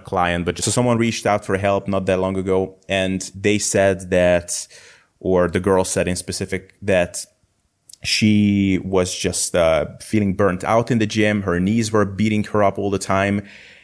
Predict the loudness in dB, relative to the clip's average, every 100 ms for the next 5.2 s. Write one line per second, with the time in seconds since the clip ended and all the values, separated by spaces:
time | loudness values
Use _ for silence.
0 | _ _ 0 2 2 2 0 -2 -2 2
1 | 2 0 -2 0 0 0 0 0 -2 0
2 | 0 -2 -4 -4 -2 0 2 2 0 -2
3 | -6 -6 -6 -4 -4 -2 -4 -2 -2 0
4 | 0 -2 -4 -2 0 -2 -4 -4 -2 0
5 | -2